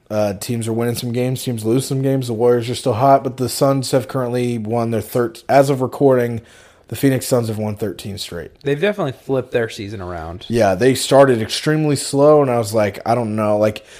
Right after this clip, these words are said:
Speaker 2: I wasn't surprised by that,
Speaker 1: Like, I
Speaker 2: though.
Speaker 1: looked at their roster, and I was like, "God, if they had JaVale McGee in last year's finals, I really think," like, I don't know if they would have won, but I definitely think it would have been a lot more competitive in game three through six.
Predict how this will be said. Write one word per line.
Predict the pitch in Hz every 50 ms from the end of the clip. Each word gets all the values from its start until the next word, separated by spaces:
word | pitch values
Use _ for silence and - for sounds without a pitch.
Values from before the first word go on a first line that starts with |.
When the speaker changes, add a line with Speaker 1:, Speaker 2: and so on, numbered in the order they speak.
| - - -
Speaker 2:
I | 156 196
wasn't | 226 226 202 190 151
surprised | - 139 - - 143 131 123 117 110 -
by | - 101 101
that, | 101 98
Speaker 1:
Like, | - 151 147
I | - 160 175
Speaker 2:
though. | 170 180
Speaker 1:
looked | 208 208 214
at | 220 170
their | 165 131
roster, | 117 120 123 127 120 - - - 113
and | 101 98
I | 104 107
was | 107 -
like, | 107 92
"God, | - 113 95 92 92
if | 95 90 -
they | 139 156
had | 170 165 147
JaVale | 139 139 135 143 135 127 123 120
McGee | 107 107 117 113 110
in | 107 107
last | 101 101 90 - -
year's | 107 95 -
finals, | - 107 98 98 92 90 - -
I | 107
really | 110 104 110 123 120 113 104
think," | 98 - - 110 104 95 - - -
like, | - 127 131 135
I | 147
don't | 175 180 175
know | 170 170 165
if | 156
they | 165 165
would | 156 156
have | 151 139
won, | 135 135 135 131 131 127 123
but | 127 117
I | 113 113
definitely | 113 131 127 117 135 127 117
think | 123 127 117
it | 120
would | 117 117
have | 113
been | 110 110
a | 107 104
lot | 107 120 117
more | 110 104 -
competitive | - 98 - 120 110 107 107 113 104
in | 107 104
game | 95 107 104 104 98
three | - - - 110 104 107 104 104
through | 98 - - - 101 98 98 92
six. | - - - 110 113 - - - - -